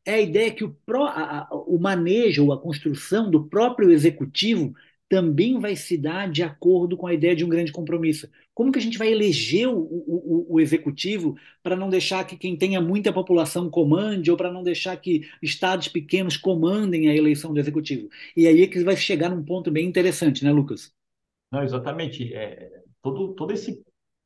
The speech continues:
Speaker 2: esse conflito, na verdade, vamos colocar assim, esse embate entre estados pequenos, estado grandes, né, toda essa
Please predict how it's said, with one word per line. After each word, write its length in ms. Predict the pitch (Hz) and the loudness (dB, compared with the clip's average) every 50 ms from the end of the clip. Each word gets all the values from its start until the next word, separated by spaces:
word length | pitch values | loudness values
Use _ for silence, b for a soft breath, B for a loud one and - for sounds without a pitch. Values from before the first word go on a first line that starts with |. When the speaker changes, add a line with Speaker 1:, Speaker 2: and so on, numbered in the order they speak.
| _ _ _ _ - | _ _ _ _ -14
Speaker 2:
esse 220 | 127 123 - 131 | -12 -12 -12 -10
conflito, 680 | 127 156 160 147 127 120 - - - 175 240 254 - 135 | -8 -6 -4 -4 -4 -4 -6 -6 -4 -4 -2 -2 -4 -4
na 80 | 120 110 | -6 -4
verdade, 340 | 107 117 110 139 147 123 113 | -4 -4 -4 -4 -4 -4 -6
vamos 180 | 113 110 107 | -8 -10 -10
colocar 220 | 110 113 113 110 107 | -10 -10 -10 -10 -10
assim, 160 | - 127 123 | -8 -8 -8
esse 140 | 123 - 127 | -6 -4 -4
embate 520 | 120 110 101 117 123 165 160 - - 127 | -4 -2 0 -2 -2 -2 -2 -4 -4 -4
entre 180 | 135 131 127 127 | -4 -4 -4 -8
estados 480 | 120 - - 131 135 139 123 113 - - _ | -8 -6 -4 -2 -2 -2 -2 -6 -10 -14 _
pequenos, 540 | _ _ _ 123 127 151 151 127 110 - - | _ _ _ -4 -2 -2 0 0 -2 -4 -6
estado 280 | - - 131 131 123 101 | -6 -6 -6 -6 -6 -6
grandes, 500 | 107 113 131 151 156 127 104 - - - | -8 -6 -6 -4 -4 -4 -4 -6 -8 -14
né, 200 | 110 117 139 139 | -12 -10 -10 -8
toda 220 | 123 - 123 120 120 | -10 -10 -10 -12 -12
essa 220 | 117 - 131 131 | -12 -14 -16 -18